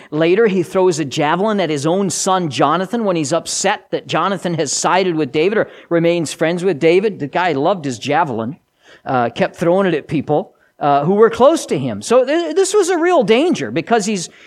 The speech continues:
he's in charge of the nation, and yet he has, doesn't have the mental capacity to control himself.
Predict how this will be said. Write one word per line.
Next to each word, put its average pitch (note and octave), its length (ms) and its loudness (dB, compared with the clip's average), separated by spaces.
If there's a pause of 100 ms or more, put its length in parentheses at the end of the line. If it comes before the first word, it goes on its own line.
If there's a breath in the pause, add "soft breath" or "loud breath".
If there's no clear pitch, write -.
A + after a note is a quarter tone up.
(120 loud breath)
he's G#3+ 500 -2 (260)
in D#4+ 240 4
charge A3+ 720 4
of F3 140 -2
the E3+ 100 0
nation, F#3+ 640 0
and E3 220 -4
yet B3 260 2
he F#3+ 180 -2
has, G3 520 0 (680)
doesn't A3 240 2
have G#3+ 120 0
the F#3 60 0
mental G#3 340 0
capacity E3+ 880 -2 (260)
to F#3 140 -4
control G3 500 0
himself. B2 640 -2